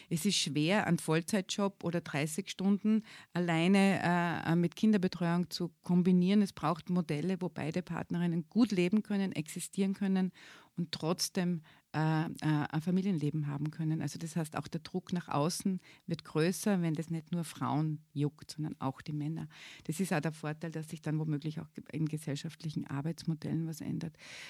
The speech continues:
Was bringt's noch? Es bringt eine gerechtere Gesellschaft und ich glaube, dass das sich alle wünschen. Es bringt womöglich auch eine bessere Verteilung von Einkommen, Vermögen,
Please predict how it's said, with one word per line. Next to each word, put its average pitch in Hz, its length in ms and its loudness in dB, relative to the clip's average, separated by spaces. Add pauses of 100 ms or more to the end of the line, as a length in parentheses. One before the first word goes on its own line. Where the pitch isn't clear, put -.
(120)
Was 190 180 2
bringt's 196 420 0
noch? 175 480 -2 (400)
Es 190 140 -2
bringt 214 260 4
eine 185 140 4
gerechtere 165 640 0
Gesellschaft 151 800 -4
und 180 160 -2
ich - 160 -16
glaube, 131 320 0
dass - 220 -8
das - 200 -12
sich - 260 -16
alle 254 300 -4
wünschen. 143 500 -2 (360)
Es 175 120 -8
bringt 208 320 2
womöglich 185 560 4
auch 190 180 2
eine 202 160 2
bessere 180 400 -4
Verteilung 190 560 -4
von - 160 -10
Einkommen, 196 520 4
Vermögen, 208 680 0